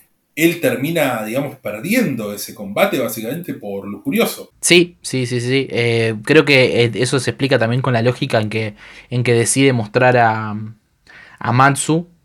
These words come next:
Speaker 2: cómo la filma, cómo atra-, eh, cómo atraviesa Japón, la ciudad, las calles, los edificios.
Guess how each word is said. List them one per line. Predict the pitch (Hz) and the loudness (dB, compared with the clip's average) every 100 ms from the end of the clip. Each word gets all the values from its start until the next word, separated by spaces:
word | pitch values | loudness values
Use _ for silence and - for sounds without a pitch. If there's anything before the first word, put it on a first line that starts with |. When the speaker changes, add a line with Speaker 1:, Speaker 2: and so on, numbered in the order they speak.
| - | -8
Speaker 2:
cómo | - 135 | -2 2
la | 127 | 2
filma, | 113 147 151 123 | 2 4 4 4
cómo | 131 139 | 4 4
atra-, | 117 120 110 117 113 | 4 4 4 2 2
eh, | 104 | 0
cómo | - 135 | 0 2
atraviesa | 127 113 120 131 131 | 4 4 4 4 2
Japón, | - 110 127 135 131 | 2 4 6 6 6
la | 123 | 2
ciudad, | - 113 123 127 | 0 2 4 4
las | 117 - | 2 -2
calles, | 123 123 117 | 0 0 0
los | 113 113 | -4 -4
edificios. | 113 107 135 - 156 151 | -4 -2 -2 4 4 2